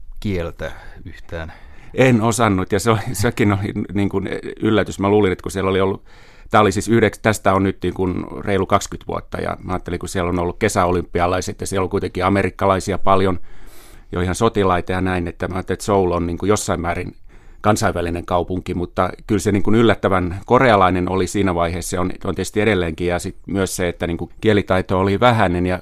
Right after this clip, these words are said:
Speaker 2: kuvaavaa oli se, että jo, käytännössä kaikki –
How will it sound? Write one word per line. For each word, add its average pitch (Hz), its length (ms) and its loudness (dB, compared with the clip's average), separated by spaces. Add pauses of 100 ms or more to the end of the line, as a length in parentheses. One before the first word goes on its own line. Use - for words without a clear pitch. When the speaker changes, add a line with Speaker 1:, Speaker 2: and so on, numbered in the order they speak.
Speaker 2:
kuvaavaa 117 380 6
oli 101 120 2
se, 117 180 0
että 101 340 -2
jo, 127 180 -2 (440)
käytännössä 107 440 2
kaikki – 107 440 -2